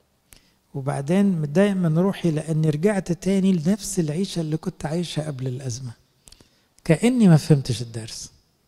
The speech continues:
هو ده اللي احنا بنقول. طب بدل عدت، مش نفهم الدرس؟ مش نخاف؟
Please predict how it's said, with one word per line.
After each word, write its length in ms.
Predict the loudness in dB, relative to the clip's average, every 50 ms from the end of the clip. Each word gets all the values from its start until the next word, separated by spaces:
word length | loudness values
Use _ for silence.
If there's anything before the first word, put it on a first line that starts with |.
| _ _ _ _ _ _ _ _ _ _ _ _ _ _ _ -6
هو 100 | -4 -2
ده 100 | -2 -2
اللي 120 | -2 -2
احنا 180 | -4 -4 -6 -6
بنقول. 320 | -6 -6 -6 -6 -10 -12 -14 -18 -20 _ _ _ _ _ _ _ _ _ _ _ _ _ _
طب 180 | -12 -8 -2 0
بدل 300 | 4 6 6 6 6 6
عدت، 640 | 4 4 4 4 2 -2 -8 -10 -10 -10 -12 -12 -12 -12 -18 _ _ _ _ _ _ _ _ _ _ -8
مش 180 | -8 -2 0 0
نفهم 300 | 0 0 0 -2 -2 -2
الدرس؟ 520 | -2 -2 -4 -4 -4 -8 -14 -16 -16 -16 _ _ _ _ _ _ _ _ _ _ _ _ _ _ _ _ _ _ -6
مش 160 | -6 -2 -2
نخاف؟ 520 | -2 -2 -2 -2 -4 -4 -8 -12 -16 -16